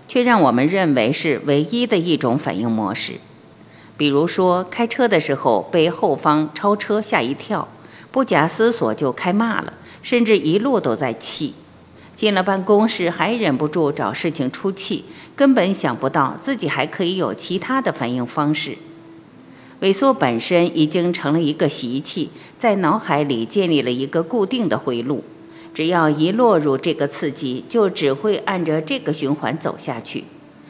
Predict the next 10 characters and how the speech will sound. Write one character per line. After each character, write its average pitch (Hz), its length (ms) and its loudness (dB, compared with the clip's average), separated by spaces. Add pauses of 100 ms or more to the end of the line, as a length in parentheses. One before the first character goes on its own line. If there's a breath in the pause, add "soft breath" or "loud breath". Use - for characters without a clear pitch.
(220 loud breath)
萎 160 140 6
缩 190 200 0
的 160 140 0
结 214 280 0
果 107 280 -2
就 135 180 0
是 120 260 -4 (100)
不 131 120 -4
快 131 300 -4
乐。 117 200 -4